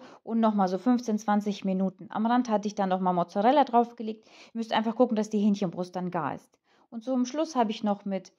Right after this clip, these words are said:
frischen Tomaten, Basilikum, Petersilie ein bisschen dekoriert, aber das muss ja auch nicht sein.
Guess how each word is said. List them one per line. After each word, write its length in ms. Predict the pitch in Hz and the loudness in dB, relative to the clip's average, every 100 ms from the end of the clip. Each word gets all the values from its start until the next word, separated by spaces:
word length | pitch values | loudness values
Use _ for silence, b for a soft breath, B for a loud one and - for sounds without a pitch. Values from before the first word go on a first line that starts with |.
| b b b _ | b b b _
frischen 380 | 220 220 208 | -12 -6 -6
Tomaten, 580 | 196 214 262 277 277 254 | -2 2 4 2 2 0
Basilikum, 640 | 226 220 269 247 247 233 214 | 2 2 4 2 2 0 0
Petersilie 540 | 214 214 208 247 233 | 0 0 2 4 4
ein 80 | 190 | 2
bisschen 220 | 196 190 | -2 -4
dekoriert, 580 | 180 180 185 226 226 226 | -4 -4 0 2 0 -2
aber 160 | 214 | -4
das 180 | 226 165 | -4 -6
muss 200 | 160 160 | -10 -8
ja 80 | - | -6
auch 100 | 156 | -6
nicht 140 | 160 - | -10 -12
sein. 180 | - | -12